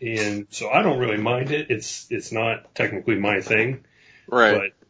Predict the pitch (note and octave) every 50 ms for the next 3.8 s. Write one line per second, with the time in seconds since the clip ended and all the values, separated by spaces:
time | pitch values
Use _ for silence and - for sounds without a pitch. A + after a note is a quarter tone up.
0 | _ _ - A#2 A2+ A#2+ A#2 A#2 A2+ G#2 F#2+ A#2+ A2+ G#2 G2+ - - G#2 G#2+ B2+
1 | C3+ B2+ A2+ G#2+ G2+ G2 G#2 G#2 G2 G2 G2+ G2+ G2+ G2+ _ _ - - A2 G#2
2 | A2 A2+ A#2 A2+ G2+ F#2+ - G#2+ G2+ - G2 F#2+ G2 G2+ G2 G2 F#2+ G2 A2 A#2
3 | G#2 G#2 G2+ G2 G2 F#2+ F#2 - - G#2 G2 F#2+ F#2+ F#2+ F#2 F2+